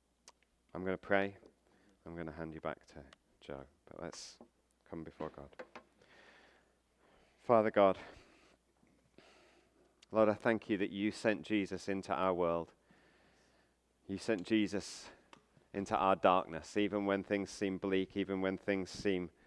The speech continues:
uncertain. God, Jesus came. He came to us.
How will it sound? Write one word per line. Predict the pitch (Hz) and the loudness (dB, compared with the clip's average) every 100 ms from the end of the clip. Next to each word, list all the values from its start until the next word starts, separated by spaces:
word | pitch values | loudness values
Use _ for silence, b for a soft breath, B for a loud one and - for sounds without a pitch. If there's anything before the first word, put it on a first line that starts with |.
| b b | b b
uncertain. | 92 98 - 101 98 78 87 - - _ _ b b b b _ _ _ _ _ - - _ _ _ _ - | -2 -2 2 4 4 0 -10 -18 -20 _ _ b b b b _ _ _ _ _ -20 -20 _ _ _ _ 2
God, | 98 92 - _ _ _ _ _ _ _ _ _ _ | 2 2 -4 _ _ _ _ _ _ _ _ _ _
Jesus | 98 85 87 | -4 -4 -8
came. | - 90 82 | -8 -6 -6
He | 78 | -8
came | 95 101 98 | -6 -4 -2
to | 101 | -2
us. | 95 92 90 - | 0 0 -2 -12